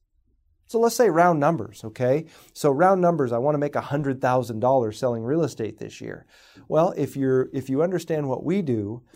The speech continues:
and you work your past clients and your centers of influence properly, you, it would not be uncommon to make thirty thousand dollars, and you should expect to be making thirty thousand dollars from your past clients and center of influence. That's why those two are at the top of the list,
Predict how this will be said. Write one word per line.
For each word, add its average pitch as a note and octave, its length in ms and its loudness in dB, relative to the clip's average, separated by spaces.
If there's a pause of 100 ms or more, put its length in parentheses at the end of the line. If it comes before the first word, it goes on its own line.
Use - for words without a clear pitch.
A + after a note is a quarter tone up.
(140)
and C3 120 -2
you B2+ 100 -2
work C#3+ 220 -4
your B2+ 100 -4
past D3+ 360 -4
clients B2 520 -4 (120)
and D#3 220 -2
your D#3 120 -4
centers D#3 560 -4
of B2 120 -6
influence B2 680 -4
properly, A#2 840 -2 (580)
you, F3 300 -4
it D#3+ 100 -2
would F3+ 220 -2
not D#3+ 280 -2
be D#3 100 -2
uncommon D3+ 520 -2
to A#2+ 40 -4
make B2 220 -4
thirty C#3 320 0
thousand C3+ 420 0
dollars, C3 400 0
and A#2 140 -6
you A#2 60 -8
should C3+ 180 -8
expect F#3 560 -6
to D3 80 -8
be C3 120 -4
making B2 380 -8
thirty C3 240 -6
thousand B2 380 -6
dollars C3 420 -6
from B2 220 -8
your B2+ 100 -4
past A2+ 400 -8
clients A2+ 400 -8
and A#2 140 -14
center A2+ 240 -10
of A2 100 -10
influence. - 480 -12 (460)
That's D#3 340 0
why F3+ 160 2
those D3+ 300 -2
two D3+ 260 -8
are B2+ 120 -2
at B2 160 -8
the A#2+ 80 -10
top B2+ 340 -6
of A#2 60 -10
the A#2 100 -6
list, D3+ 480 -6